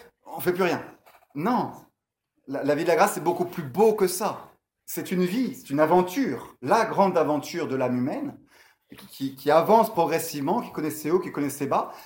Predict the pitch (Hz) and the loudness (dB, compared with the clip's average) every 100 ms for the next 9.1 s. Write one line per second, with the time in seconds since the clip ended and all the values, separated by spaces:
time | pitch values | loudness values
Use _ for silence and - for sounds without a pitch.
0 | - - 180 175 - 151 151 - 147 147 | -12 -2 2 2 0 -4 -4 -6 -4 2
1 | 220 196 220 240 196 - 254 - 208 - | 4 4 2 0 -2 0 0 -2 -6 -8
2 | 175 147 117 - _ _ _ - - _ | -8 -8 -10 -14 _ _ _ -20 -20 _
3 | - _ _ - - 175 240 220 185 180 | -20 _ _ -14 -8 -4 -4 -4 -4 -2
4 | 202 - - 247 - 208 - 190 185 240 | -2 -2 2 2 2 -4 -2 0 0 -2
5 | - - - _ _ - 151 151 214 208 | -8 -18 -20 _ _ -2 0 0 -2 -4
6 | 170 147 175 180 190 170 120 _ _ _ | -6 -6 -8 -10 -8 -10 -10 _ _ _
7 | _ _ _ - 127 180 180 160 156 156 | _ _ _ -10 -4 -4 -2 0 0 -2
8 | 202 190 175 - 196 123 107 104 - 98 | -2 0 0 -2 -6 -6 -8 -14 -16 -20